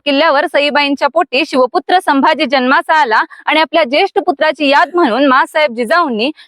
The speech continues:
त्यांचं नामकरण केलं संभाजी. संभाजींच्या पदस्पर्शाने संपूर्ण स्वराज्य उजळून निघालं.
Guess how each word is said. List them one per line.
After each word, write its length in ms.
त्यांचं 300
नामकरण 580
केलं 220
संभाजी. 460
संभाजींच्या 540
पदस्पर्शाने 760
संपूर्ण 420
स्वराज्य 440
उजळून 340
निघालं. 340